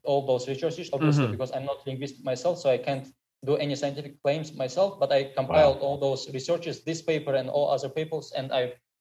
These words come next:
Speaker 1: made a re-, re-, request for recognition for
Speaker 2: All right.
Speaker 1: Kaitak and Kubachi.
Speaker 3: Wow.
Speaker 2: So, so just,
Speaker 3: Can
Speaker 2: just real quick, what would official recognition actually mean? Who, A, who recognizes it, and B, what does it mean? 'Cause when people don't wanna recognize stuff officially, usually money's <laughs> involved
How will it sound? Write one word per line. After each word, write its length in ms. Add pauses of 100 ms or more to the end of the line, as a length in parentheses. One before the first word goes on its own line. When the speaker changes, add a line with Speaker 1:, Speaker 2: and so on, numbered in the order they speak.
Speaker 1:
made 160
a 60
re-, 260
re-, 220
request 480
for 120
recognition 560
for 140
Speaker 2:
All 160
right. 220
Speaker 1:
Kaitak 180
and 220 (100)
Kubachi. 420
Speaker 3:
Wow. 360
Speaker 2:
So, 100
so 60
just, 280
Speaker 3:
Can 300
Speaker 2:
just 240
real 140
quick, 360
what 380
would 340
official 480
recognition 840 (140)
actually 580
mean? 220
Who, 240
A, 300
who 200
recognizes 840
it, 300
and 180
B, 140
what 140
does 160
it 80
mean? 200
'Cause 180
when 120
people 260
don't 280
wanna 180
recognize 540
stuff 180
officially, 500
usually 380
money's 440
<laughs> 160
involved 580